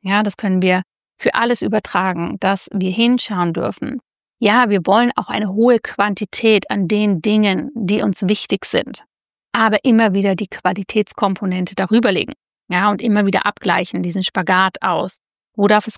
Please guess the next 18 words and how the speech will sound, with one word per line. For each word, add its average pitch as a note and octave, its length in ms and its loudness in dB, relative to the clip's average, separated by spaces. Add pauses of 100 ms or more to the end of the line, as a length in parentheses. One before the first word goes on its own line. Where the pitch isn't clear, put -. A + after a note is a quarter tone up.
kurz, - 400 -2
knackig, G#3+ 540 -2
sehr F#3+ 360 2
transformativ G#3+ 720 0
sein? A3 300 0 (840)
Und G3+ 160 4
wo F#3 140 2
darf F#3 260 0
es - 200 -6
länger F3+ 380 2
sein? - 320 -8 (420)
Anderes G#3+ 300 2
Beispiel F#3+ 380 0
ist F3+ 180 0
zum F3+ 120 -2
Beispiel F#3 400 -2
bei F3 180 2
dem F3 240 2